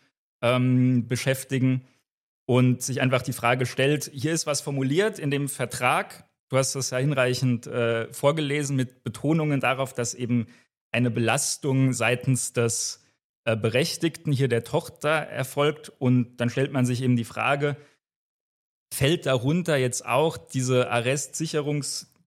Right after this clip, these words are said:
äh, Hypothek und das Veräußerungsverbot, das ja nicht durch die Tochter veranlasst wurde, sondern eben von der Staatsanwaltschaft eingetragen wurde oder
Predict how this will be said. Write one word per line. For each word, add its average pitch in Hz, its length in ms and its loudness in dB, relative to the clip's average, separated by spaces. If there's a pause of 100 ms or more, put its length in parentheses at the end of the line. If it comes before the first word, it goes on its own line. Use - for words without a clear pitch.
äh, 135 160 6
Hypothek 139 680 0 (280)
und 127 180 0
das 123 140 0
Veräußerungsverbot, 147 1040 -2
das 135 160 -2
ja 127 100 -4
nicht 165 340 -2
durch 180 280 -2
die 127 160 -8
Tochter - 400 -2
veranlasst 180 580 -2
wurde, 156 200 -2
sondern 127 280 2
eben 117 160 0
von 113 140 -2
der 113 100 0
Staatsanwaltschaft 107 880 -4
eingetragen 101 760 -2 (340)
wurde 123 340 2
oder 95 320 -6